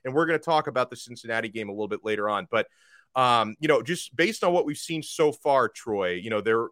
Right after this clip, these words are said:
two three and oh teams right now in the N F L. Uh, there could be a third if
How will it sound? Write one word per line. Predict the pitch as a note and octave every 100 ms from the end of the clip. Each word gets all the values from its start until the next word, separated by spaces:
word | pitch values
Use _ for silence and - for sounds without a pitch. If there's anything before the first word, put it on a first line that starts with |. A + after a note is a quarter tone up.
| _
two | - G3 G#3+ A3+ A3 _ _ _ _ - -
three | D#3 G#3+ G#3
and | D#3
oh | C3+
teams | C3 - C#3+ B2+ G#2
right | B2 A#2+
now | G#2+ A#2 A2
in | G#2+
the | G#2+
N | G2+
F | G2 -
L. | G2+ F#2 F#2 G2 -
Uh, | G#2+
there | G2+ G#2+
could | - E3+
be | D3+
a | C3
third | - C#3 C3 A#2 G#2+ G2
if | A#2+ A2